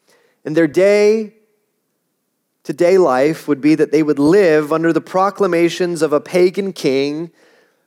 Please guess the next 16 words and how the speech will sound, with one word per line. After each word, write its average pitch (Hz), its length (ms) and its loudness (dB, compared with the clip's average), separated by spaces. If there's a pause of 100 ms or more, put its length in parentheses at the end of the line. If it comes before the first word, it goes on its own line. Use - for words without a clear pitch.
(120)
walking 196 480 0
by 170 220 0
people 190 420 -2
worshiping 175 800 -2
pagan 180 460 0
gods, 143 680 -2 (260)
simply 196 540 -2
trying 160 460 -4
to 147 80 -6
survive 156 840 -4
another 131 440 -4
day, 165 560 0 (280)
another 120 320 -4
week, 165 600 -4 (400)
another 139 320 -2
year. 110 500 -10